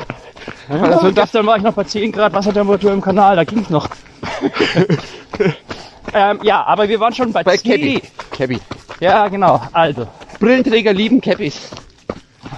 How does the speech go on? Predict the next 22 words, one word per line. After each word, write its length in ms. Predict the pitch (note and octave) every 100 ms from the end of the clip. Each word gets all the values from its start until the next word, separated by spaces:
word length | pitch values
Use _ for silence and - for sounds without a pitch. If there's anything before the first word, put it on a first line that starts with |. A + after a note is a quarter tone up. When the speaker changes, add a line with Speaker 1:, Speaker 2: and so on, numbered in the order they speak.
| - D#3
Speaker 2:
Ähm, 320 | D#3 D3+ B2+ - - - - - - - - - -
es 120 | E3+
schirmt 260 | A3+ A#3+ C4+
einfach 360 | G3 C4+ B3+
etwas 260 | G3+ F#3+ E3+
ab, 180 | G#3+ - G3 F#3 -
den 120 | F3+
Effekt 300 | D#3 G#3+ -
merkt 220 | G#3 -
man 120 | F3+ D3+
deutlich, 440 | F3+ A#3+ F4+ - - - - - - - - - -
dass 160 | D#3+
der 120 | F#3+ F3
Regen 220 | G3 A#3
nicht 160 | - -
ständig 540 | F#3+ F#3 G3 F#3 -
auf 160 | D#3+ -
die 120 | E3+
Brille 280 | - D3+ D3
klatscht. 380 | B2+ - - - - - _ - - _ _ -
Top. 200 | - E3+ - - D#3+
Außerdem 560 | F3+ - A#3+ A3 D4